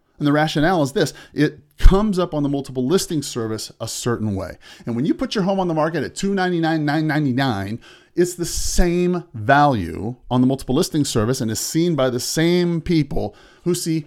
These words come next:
two ninety-nine nine. Okay?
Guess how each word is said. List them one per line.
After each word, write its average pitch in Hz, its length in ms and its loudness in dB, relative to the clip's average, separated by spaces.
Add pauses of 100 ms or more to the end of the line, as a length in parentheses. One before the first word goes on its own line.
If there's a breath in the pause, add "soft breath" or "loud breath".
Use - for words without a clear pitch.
(120)
two 170 280 4
ninety-nine 131 920 2 (140)
nine. 98 440 -4 (1900)
Okay? 170 240 2